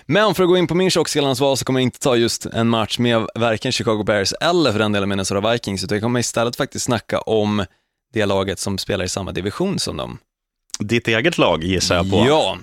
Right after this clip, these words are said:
Speaker 1: Green Bay Packers som står på fyra tre just nu hemma mot Indianapolis Colts.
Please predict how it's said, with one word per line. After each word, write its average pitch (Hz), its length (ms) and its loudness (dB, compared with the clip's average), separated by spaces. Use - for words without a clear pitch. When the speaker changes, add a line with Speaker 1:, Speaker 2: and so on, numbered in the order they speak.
Speaker 1:
Green 120 480 0
Bay 151 160 2
Packers 165 440 0
som 117 100 0
står 117 160 0
på 113 80 -2
fyra 127 320 2
tre 151 200 0
just 117 140 0
nu 110 240 0
hemma 165 440 0
mot 113 240 0
Indianapolis 101 680 0
Colts. - 600 -6